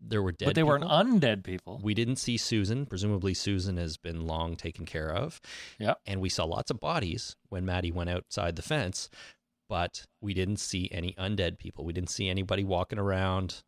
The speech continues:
Speaker 1: who was a zombie or getting attacked or being attacked or whatever. So, yeah, no zombies in this whole episode. It's the first time on a Walking Dead T V show that they've done that,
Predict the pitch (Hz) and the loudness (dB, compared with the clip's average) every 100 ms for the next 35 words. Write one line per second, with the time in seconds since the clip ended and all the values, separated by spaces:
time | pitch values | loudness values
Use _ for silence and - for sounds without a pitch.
0 | _ _ 107 90 90 98 92 90 90 87 | _ _ -6 -2 -2 0 0 0 0 0
1 | 85 85 87 92 - 87 85 82 - - | -2 -4 -4 -6 -4 -2 -2 -4 -10 -18
2 | _ _ _ 85 78 73 - - 85 - | _ _ _ -10 -8 -8 -12 -18 -20 -20
3 | _ 107 107 95 - 92 - 90 87 87 | _ -2 0 0 -2 -2 -2 -4 -2 -2
4 | 101 - - 95 92 95 104 156 - _ | -2 -2 0 2 2 2 0 -2 -6 _
5 | 98 95 104 107 113 120 95 87 87 85 | -4 0 0 0 0 -2 -2 -4 -6 -4
6 | - 101 107 123 - 82 - - - - | -2 0 0 -2 -4 -4 -4 -12 -14 -8
7 | - - 127 - 123 120 107 101 101 - | -6 -2 -4 -2 0 0 0 0 -2 -4
8 | 101 98 - 98 95 - 87 87 85 90 | -6 -6 -4 -2 -2 0 -2 -2 -4 -4
9 | 85 85 78 | -4 -2 -4